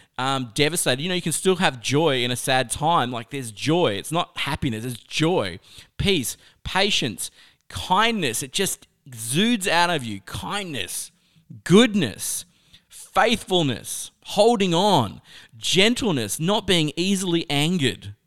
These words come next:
Man, these are some stuff that we all need in our life, but it can't happen unless we're connected. And finally, which is a very interesting one, self-control. I don't know about you, this week I want to be a person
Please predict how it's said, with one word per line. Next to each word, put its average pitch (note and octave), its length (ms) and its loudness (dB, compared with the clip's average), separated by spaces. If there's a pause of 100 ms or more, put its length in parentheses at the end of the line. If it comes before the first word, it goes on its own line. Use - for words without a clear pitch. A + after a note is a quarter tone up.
(120)
Man, D#3 300 -2
these B3+ 200 -2
are D4 60 -6
some D#3 180 -6
stuff D#3+ 320 -4
that C#3+ 80 -6
we D3 160 -2
all F3+ 300 0
need D#3+ 220 2
in D3 60 0
our B2+ 140 2
life, C3 560 2 (440)
but F3 120 2
it F3+ 120 -4
can't G3 320 0
happen F#3 400 2
unless C#3 300 -4
we're C#3+ 80 -4
connected. A#2+ 540 -6 (960)
And D#3 80 -4
finally, G3+ 640 2
which C#3 180 -4
is C#3+ 80 -2
a D#3 60 0
very F3 460 -2
interesting D3+ 360 -2
one, B2 440 2 (320)
self-control. A#2+ 1080 0 (3000)
I A#3+ 100 4
don't C4 100 0
know C4 100 0
about F#3 240 2
you, D3 140 0
this F3+ 220 0
week D#3+ 220 2
I D3 160 8
want C#3+ 300 2
to - 140 -6
be B2+ 180 -4
a A#2 60 -2
person A#2+ 580 -2